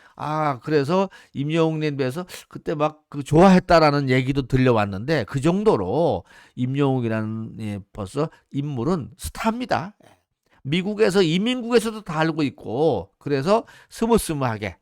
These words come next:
들어갔다라는 얘기죠. 그리고 이제 언론에서 또 어디다 주목을 맞췄냐면은, 네, 에, 피부과 시술 얘기, 네, 우리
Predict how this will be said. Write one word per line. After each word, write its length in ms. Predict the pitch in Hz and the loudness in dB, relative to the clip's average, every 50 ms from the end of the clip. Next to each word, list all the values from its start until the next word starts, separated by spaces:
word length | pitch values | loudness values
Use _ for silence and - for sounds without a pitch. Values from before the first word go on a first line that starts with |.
| _ _ _ _ _ _ _ _ _ | _ _ _ _ _ _ _ _ _
들어갔다라는 640 | - 110 - 104 101 - - 101 95 92 92 90 90 | -14 -14 -12 -12 -16 -12 -10 -10 -8 -8 -10 -10 -12
얘기죠. 680 | 92 92 92 98 92 101 - 82 95 127 170 202 233 - _ _ - - - - _ _ _ _ _ _ | -12 -12 -12 -12 -12 -14 -12 -8 -8 -8 -8 -8 -10 -16 _ _ -20 -20 -20 -20 _ _ _ _ _ _
그리고 240 | - 165 202 214 269 | -10 -8 -6 -4 0
이제 100 | 240 262 | 2 4
언론에서 600 | 185 156 160 170 196 202 196 208 190 190 196 190 | 4 6 6 4 4 2 2 0 0 0 -2 -2
또 100 | - 190 156 | 0 0 2
어디다 280 | 147 151 156 170 170 156 | 2 2 2 2 0 0
주목을 360 | - 147 143 147 143 147 143 | -2 -6 -6 -4 -2 -2 -2
맞췄냐면은, 720 | 131 123 113 - 120 117 110 104 104 117 143 170 185 - - | -2 -4 -6 -8 -12 -14 -12 -12 -10 -8 -8 -10 -10 -12 -12
네, 260 | 113 117 107 98 82 - _ _ _ _ _ _ _ _ _ _ _ - | -12 -10 -10 -10 -12 -14 _ _ _ _ _ _ _ _ _ _ _ -18
에, 440 | 104 104 104 101 101 101 98 98 101 - - | -16 -16 -14 -14 -14 -14 -14 -14 -16 -20 -18
피부과 840 | - - 170 160 175 160 - 160 147 123 117 127 151 180 196 196 - _ _ _ _ _ | -16 -14 -12 -12 -12 -14 -8 -4 -2 0 0 2 2 0 0 -2 -6 _ _ _ _ _
시술 720 | - - - 208 220 233 233 180 - 226 247 247 240 208 | -20 -14 -10 -8 -8 -8 -8 -8 -8 -8 -8 -6 -2 0
얘기, 380 | 170 147 127 110 110 98 80 80 98 _ _ | 2 0 0 -2 -6 -8 -10 -12 -16 _ _
네, 280 | 80 87 87 82 80 80 | -20 -18 -16 -16 -16 -16
우리 560 | 85 92 98 95 87 87 98 131 160 185 240 | -16 -16 -14 -12 -12 -10 -8 -8 -8 -8 -10